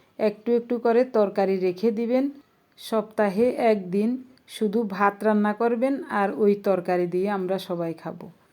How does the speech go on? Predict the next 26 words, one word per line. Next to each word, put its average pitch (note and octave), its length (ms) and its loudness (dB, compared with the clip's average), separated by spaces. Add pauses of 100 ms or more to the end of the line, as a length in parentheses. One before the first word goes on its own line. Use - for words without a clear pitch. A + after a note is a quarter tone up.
(260)
সপ্তাহে G#3+ 600 0
একদিন G#3+ 560 2
হলেও A#3+ 520 2
একটু A3 360 -4
রেস্টে G3 420 0
থাকবেন।" E3 500 -10 (880)
তা G#3+ 140 -2
আমি G#3+ 200 0
বলছি, G#3 340 -2
"বাবা, G3+ 400 0 (580)
বাসি F#3+ 440 -2
তরকারি G3 480 0
খেতে G3 360 -4
আমার F#3 240 -4
কাছে F#3+ 300 -6
ভালো F3 320 -6
লাগে E3 280 -8
না। E3 180 -12 (460)
আমি G3+ 240 0
ডাল G3 400 2
আলু F#3+ 320 -2
ভর্তা G3 360 -2
খাবো, G#3 400 -4 (420)
তারপরেও F#3 640 -2
আমি G#3 380 -2
এতদিনের F3+ 640 -4